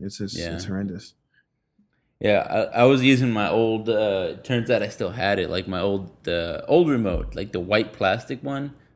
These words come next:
Speaker 2: for the
Speaker 1: Yeah.
Speaker 2: iMac that I still had for some reason. And, um, I was using that. That one's better than the other one, but it just doesn't work all the way, like, exactly right. So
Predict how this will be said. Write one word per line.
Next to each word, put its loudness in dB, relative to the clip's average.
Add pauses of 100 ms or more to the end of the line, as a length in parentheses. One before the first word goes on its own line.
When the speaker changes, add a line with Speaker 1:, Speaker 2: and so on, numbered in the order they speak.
(200)
Speaker 2:
for -2
the 0
Speaker 1:
Yeah. 0
Speaker 2:
iMac -6
that -4
I -2
still -2
had 0
for -14
some -8
reason. -10 (560)
And, -4
um, -4 (280)
I -2
was 0
using -6
that. -4
That 6
one's 2
better 0
than -6
the -4
other -2
one, -8
but -6
it -6
just -12
doesn't -2
work -6
all -2
the -4
way, -4
like, -8
exactly -8
right. -6
So -12